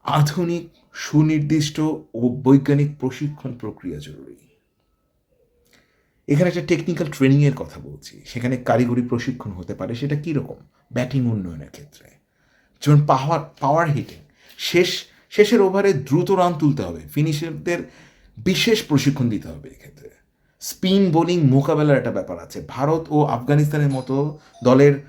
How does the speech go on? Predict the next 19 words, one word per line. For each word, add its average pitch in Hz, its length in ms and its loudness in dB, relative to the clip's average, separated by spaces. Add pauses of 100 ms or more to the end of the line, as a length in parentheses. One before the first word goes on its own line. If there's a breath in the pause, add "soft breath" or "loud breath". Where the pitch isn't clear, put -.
(120)
স্পিনারদের 180 580 -2
বিপক্ষে, 95 720 -12 (1200)
ভারত 110 460 0
ও 123 200 0
আফগানিস্তানের 127 760 0
মতো 120 280 -2
দলের 120 240 0
স্পিনারদের 156 600 0
বিপক্ষে 117 680 -2
সাফল্যের 160 640 -2
জন্য 147 520 0
বিশেষ 151 460 4
স্পিন 135 360 -4 (200 loud breath)
মোকাবেলা 98 400 -6
ক্যাম্প - 240 -20 (120)
দরকার। - 240 -20 (1500 soft breath)
সুইং 143 640 4
ও 120 200 2
বাউন্সের, 120 800 -2